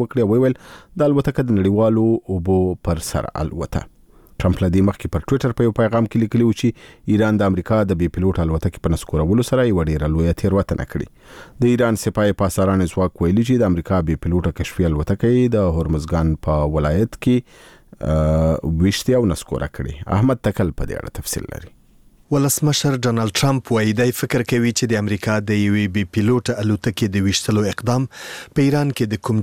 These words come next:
Speaker 2: جنرال یا د بل چا سهوي عمل دی. ښاغلي ټرمپ ویلي چې که دا الوتکه بې پیلوټه نه وای، نو د هغې ویشتل به ښایي بېله مسله وای. ټرمپ چې پرون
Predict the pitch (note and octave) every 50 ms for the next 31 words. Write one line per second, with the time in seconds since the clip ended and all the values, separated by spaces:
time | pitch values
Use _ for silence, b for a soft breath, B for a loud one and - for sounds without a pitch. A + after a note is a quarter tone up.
0 | G#2 A2+ A2+ A#2 A#2 B2+ B2 B2 A#2+ A#2+ A2+ A2+ G#2+ G2 G#2+ G2+ G2 B2 C#3 C3
1 | B2 - - A#2 G2+ G2 - - - A2 E2+ F#2+ G#2+ G#2+ A2 G#2+ A2 A#2+ C#3+ C#3+
2 | B2 G2 A2+ A2+ A2+ A2 _ B B B B B B B B - D3 C#3 C#3+ C#3+
3 | C#3+ B2+ - - C#3+ C#3 B2+ - C#3 C3 C3 B2+ B2+ A#2+ - B2+ A2+ - B2 G#2+
4 | B2+ C3+ B2 B2 A#2+ A2+ G#2+ - - A#2 - B2 A2 G#2 G2 G#2 G2 - - -
5 | G#2 G#2 A#2 A#2 A2+ - A#2 A2+ A#2+ C#3+ C#3+ B2+ A#2 A2 G#2 - B B B B
6 | B A#2+ A#2+ A2 A2 G2+ G2 A2+ G#2+ B2 A#2+ A2+ G#2+ G2 - - - A#2+ A#2 G#2
7 | G#2+ G2 - - A2+ A2 G#2+ G#2 F#2+ G#2+ A#2+ A#2+ A2 G2 G2 G#2+ G2+ - - C3
8 | C#3+ C3 A2+ G#2+ A#2 - _ B B B B B B B - C#3 B2+ B2 C3 B2+
9 | - - B2 G#2+ - A#2+ A#2 C3+ C3 A#2+